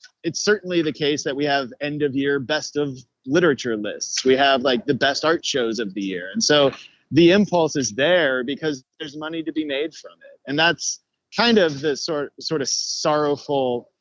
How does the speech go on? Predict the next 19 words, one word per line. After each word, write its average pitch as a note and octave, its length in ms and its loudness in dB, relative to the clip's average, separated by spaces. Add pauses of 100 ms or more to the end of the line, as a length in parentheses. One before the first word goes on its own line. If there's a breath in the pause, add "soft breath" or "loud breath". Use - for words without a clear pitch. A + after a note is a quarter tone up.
(120)
end D#3+ 280 0
of B2+ 140 -4
this C3+ 160 -4
conversation, C#3 680 0
is A2 100 -6
that A#2+ 160 0
as A#2+ 100 -2
long C#3 240 -2
as C3+ 100 0
there's B2+ 220 0
money B2+ 240 -4
to A2+ 140 -10
be B2 100 -2
made A#2 340 0
from A#2+ 220 -6
framing B2 800 4 (380)
culture C3+ 560 4
in B2+ 220 0
particularly B2+ 1040 4